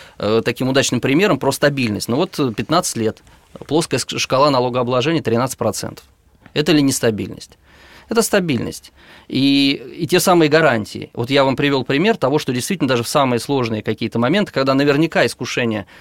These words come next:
э, поменять, э, нал-, э, э, налоговую нагрузку на граждан было, было велико, и наверняка были такие, э, мнения, и экспертные заключения писались, но, э, пр-, правительство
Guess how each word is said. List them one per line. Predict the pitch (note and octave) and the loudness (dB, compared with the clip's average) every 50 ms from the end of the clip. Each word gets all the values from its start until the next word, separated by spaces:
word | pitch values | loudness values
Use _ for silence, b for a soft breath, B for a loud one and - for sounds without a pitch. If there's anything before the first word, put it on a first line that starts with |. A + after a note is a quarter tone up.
| B B B | B B B
э, | - A#2+ B2 A#2+ A#2 | -6 -2 0 2 2
поменять, | G#2 - C#3 C#3 C#3 D3 D3 C#3+ C3 A2 - - - | 0 0 0 0 2 2 2 2 2 0 -2 -6 -4
э, | - A2+ A#2 A#2 A2 | -2 0 2 2 2
нал-, | A#2 A#2+ B2+ C3+ B2 | 2 2 0 0 0
э, | C3 B2+ B2 B2 A#2+ A#2 A#2 A2+ A2+ A2+ A2 A2 A2+ A2+ A2+ - - A#1+ A#1+ | 0 2 2 4 4 4 4 2 2 2 0 0 -2 -2 -4 -4 -4 -6 -6
э, | G#1+ G#1+ - G#1+ G#1+ G#1+ A1 A1 - - - - - - C3+ - | -6 -6 -6 -6 -6 -8 -8 -8 -10 -10 -10 -10 -8 -8 -6 -4
налоговую | - C#3+ D#3 D#3 C#3+ C3+ C#3 C3 | 0 2 4 4 4 2 0 0
нагрузку | C3+ C#3 C#3+ C#3+ C3+ A#2+ - - A#2+ | 0 0 0 0 -2 -4 -4 -2 -2
на | A#2+ B2+ | 0 0
граждан | B2+ C3 B2 A2 G#2 A2+ A2 A2+ A#2 | 2 2 2 0 0 -2 -4 -4 0
было, | - F#3+ F#3+ G#3 F#3 C3 | 0 0 2 2 2 0
было | A#2 A2 C3 C3 B2+ | 0 -2 -4 -4 -2
велико, | A#2+ A#2+ A#2 A#2+ - - E3 G3 | -2 -2 -2 -4 -2 -2 0 0
и | E3+ | 2
наверняка | C3+ A#2+ A#2 A#2+ A2+ - B2+ A#2+ | 2 0 0 -2 0 0 -2 0
были | A#2+ A#2 A2+ | 0 -2 -2
такие, | G2+ A2 A2 - - A#2 G#2+ G#2 B B B B B B B | -2 -4 -6 -6 -6 -6 -6 -6 B B B B B B B
э, | A2+ A#2+ | 0 0
мнения, | B2 C3+ C3+ C#3 D#3+ F3+ F#3 F3 D#3+ D3 C3 B2 | 2 2 4 4 4 4 4 4 4 4 4 2
и | A2 G2 G#2+ G#2+ G#2+ G#2+ A2 A2 A2 A2 - - | 2 0 0 0 0 0 0 0 -2 -2 -4 -4
экспертные | A2+ - - - C3+ A2+ - B2 A2 | -8 -8 -2 -2 -2 0 0 0 0
заключения | A2+ - - A#2+ A#2 - E3+ F#3 F#3 | 0 -2 -2 -4 -2 0 0 0 0
писались, | D#3+ - D3+ - D#3+ C#3+ B2 - - | 0 -2 -2 0 0 0 0 0 -2
но, | C3 D3+ F3+ B B B B B B B B | -2 -2 -2 B B B B B B B B
э, | - A#2+ A#2 A#2 A#2 A#2 A2+ A2+ A2 G2 - | -2 0 2 2 2 4 2 2 0 -2 -4
пр-, | - B2+ C3+ | -6 -8 -4
правительство | - C3 C3+ D3+ E3+ - - - D#3 C#3+ C3+ | -2 0 2 2 0 0 -2 0 0 0 0